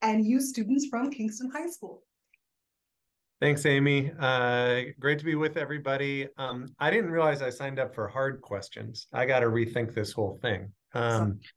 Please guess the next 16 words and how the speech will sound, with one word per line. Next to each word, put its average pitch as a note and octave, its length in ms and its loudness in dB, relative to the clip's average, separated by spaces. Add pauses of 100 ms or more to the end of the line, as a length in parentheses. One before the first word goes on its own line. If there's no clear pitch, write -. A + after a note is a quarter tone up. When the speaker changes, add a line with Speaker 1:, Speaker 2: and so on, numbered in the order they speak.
(640)
Speaker 2:
it's, D3 300 2
uh, C#3 440 4
it's D#3+ 140 0
great F#3 160 2
to F3+ 80 -6
be D#3 120 0
with D3 220 -2
you. C3+ 160 -6 (420)
Um, B2+ 420 -10 (580)
just A3 180 -4
to C#4+ 40 -8
give C4+ 160 -6
you A3+ 80 -4
a F#3 40 -4
sense F3+ 340 -6
of, D#3+ 340 -2